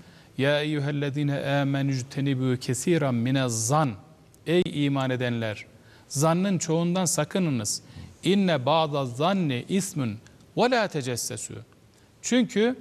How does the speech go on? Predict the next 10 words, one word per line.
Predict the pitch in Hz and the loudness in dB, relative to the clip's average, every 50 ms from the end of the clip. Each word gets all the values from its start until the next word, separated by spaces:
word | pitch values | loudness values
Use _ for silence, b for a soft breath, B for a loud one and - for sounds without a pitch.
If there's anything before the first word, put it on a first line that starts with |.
| - - - - - | -10 -20 -20 -16 -6
bazı | 131 143 170 202 220 214 202 175 | -2 0 2 2 2 0 0 -2
zanlar | 143 151 147 143 139 135 147 180 208 226 - - - - - - - - _ _ - - - | 0 0 0 0 0 0 0 0 0 0 -2 -6 -16 -18 -20 -20 -20 -20 _ _ -20 -8 -2
günahtır. | 139 139 160 196 220 202 180 - - 220 233 - - - - b b b b b b b b - | 0 2 2 2 2 0 -4 -4 -4 -4 -4 -4 -8 -14 -18 b b b b b b b b -16
Birbirinizin, | - - - - 147 165 196 208 196 160 208 208 196 202 202 202 190 165 156 165 214 226 226 226 226 - - - - - | -14 -14 -12 -6 -2 0 0 0 0 2 2 2 2 2 2 2 2 2 2 2 4 4 4 4 2 0 -6 -16 -20 -12
birbirinizin | - - 165 185 170 151 185 190 185 196 190 190 185 175 151 151 196 220 220 214 - - - | -4 0 0 2 2 2 2 2 2 4 4 4 2 2 2 2 4 4 4 2 2 0 0
arkasından | 160 165 165 - - 190 180 - - - 185 180 175 160 185 202 214 214 202 196 - - - - | 0 0 0 0 -2 -2 -2 0 0 -2 -2 0 0 0 0 0 0 0 -2 -6 -10 -8 -4 -2
birbirinizi | 175 175 165 170 165 170 160 156 208 165 | 0 0 0 0 0 0 0 0 -2 -2
çekiştirmeyiniz. | - - 151 - - 151 - - - 208 170 143 123 113 107 104 101 - - B B B B B B B B B | 0 0 0 0 0 0 0 0 0 0 0 0 -2 -2 -4 -4 -6 -8 -10 B B B B B B B B B
Tecessüs | 151 151 131 170 180 170 - - 208 180 - - - | 0 2 4 4 2 2 0 -2 -2 0 -2 0 0
etmeyiniz. | 175 175 170 - - 139 123 113 107 104 98 - - | -2 -2 -2 -2 -4 -6 -6 -6 -6 -6 -8 -8 -10